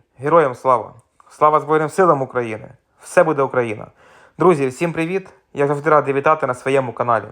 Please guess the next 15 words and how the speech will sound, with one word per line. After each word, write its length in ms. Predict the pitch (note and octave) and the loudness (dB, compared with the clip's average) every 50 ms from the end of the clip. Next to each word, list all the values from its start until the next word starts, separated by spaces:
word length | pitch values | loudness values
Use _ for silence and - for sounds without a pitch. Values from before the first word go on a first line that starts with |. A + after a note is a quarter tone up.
| - _ _ _ _ _ _ _ _ _ | -20 _ _ _ _ _ _ _ _ _
Сьогодні 500 | _ - - D#3+ E3 F3+ F3+ E3+ D#3 D#3 | _ -6 -2 2 4 4 4 4 4 0
готуємо 460 | C#3+ C#3+ D3 D3 E3+ D#3 D3+ C#3 C#3 B2+ | -2 -2 -2 -2 0 0 0 2 0 0
заморожену 560 | C3+ C#3+ C#3+ D3 D3+ C#3+ B2 C3 B2+ B2+ C3 | 2 2 2 4 2 2 0 -2 -4 -4 -2
мойву 360 | C3+ D#3 E3+ E3+ D3+ B2+ A#2 | 2 4 4 4 2 0 -6
в 60 | A#2 | -8
духовці. 600 | A#2+ C3 B2+ - C#3+ C3 A#2 A2+ - - - - - _ _ _ _ _ - | -8 -10 -6 -2 0 0 0 -2 -4 -14 -20 -20 -20 _ _ _ _ _ -10
Буде 260 | - C3+ C#3+ C#3+ C#3+ | -6 -4 -2 0 0
неймовірно 500 | C#3+ D3 D3 D3 D3 D3+ D3 C#3+ C3+ C3 | 0 0 0 0 0 0 0 0 0 -2
смачно 500 | B2+ - - C#3 D3 D3+ - - - B2 | -2 -2 -2 0 0 0 -2 -4 -8 -8
і 80 | - - | -8 -6
корисно. 520 | - - C3 C3 B2+ B2 A#2 - - - - _ _ _ _ _ _ _ _ _ _ _ _ _ _ _ _ _ - | -4 -2 -2 -2 -2 -4 -6 -8 -14 -18 -18 _ _ _ _ _ _ _ _ _ _ _ _ _ _ _ _ _ -6
Набагато 480 | C#3 C#3 C#3 C#3+ D#3 D#3+ D3+ D3+ - C3+ | -2 -2 2 2 4 2 2 2 0 0
краще, 360 | - D3 D#3 F3+ F3+ - C#3+ | 2 4 2 2 2 -2 -6
друзі, 320 | B2+ C3+ C3 B2 B2 B2 B2 | -4 -4 -4 -4 -4 -6 -6
ніж 200 | C3 B2+ - | -8 -8 -10